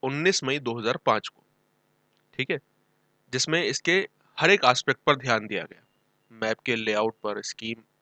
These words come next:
of map क्या होनी चाहिए, referencing, इन सभी चीज़ों पर, scale, dimension, इन सब पर correction किया गया है, ताकि जो information provide की जा रही है, वो बेहतर हो। तो इसी का परिणाम ये है कि हम दो series में,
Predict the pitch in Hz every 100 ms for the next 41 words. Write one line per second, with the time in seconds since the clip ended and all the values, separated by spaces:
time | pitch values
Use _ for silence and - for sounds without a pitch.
0 | - 113 117 104 104 120 113 110 107 101
1 | 107 104 107 - 110 107 - 98 104 _
2 | _ _ - 156 - 139 139 123 104 131
3 | 131 - 113 110 110 107 104 107 107 147
4 | 196 _ _ _ _ _ _ 185 175 156
5 | 196 - 147 143 - 202 156 113 101 78
6 | - - _ _ _ - 123 185 226 -
7 | _ - 135 123 131 127 131 185 147 131
8 | 123 - 110 110 170 196 208 123 123 -
9 | - _ _ _ _ _ _ _ _ _
10 | _ _ _ _ _ _ 190 156 190 190
11 | 190 160 156 170 160 147 165 165 175 160
12 | 135 165 190 156 147 143 123